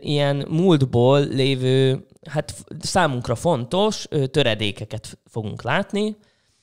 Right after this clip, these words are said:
és, és ezek építik tovább, és utána megint, ö, visszavág a, a jelenbe, és akkor a meccs megy tovább, és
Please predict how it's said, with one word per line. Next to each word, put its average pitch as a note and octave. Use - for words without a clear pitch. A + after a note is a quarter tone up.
és, C#3
és D3
ezek C#3+
építik B2
tovább, F#3+
és D3
utána D#3+
megint, B2+
ö, C3+
visszavág A2
a, -
a -
jelenbe, E3+
és C3
akkor A#2
a A2+
meccs A2+
megy A2+
tovább, F3
és -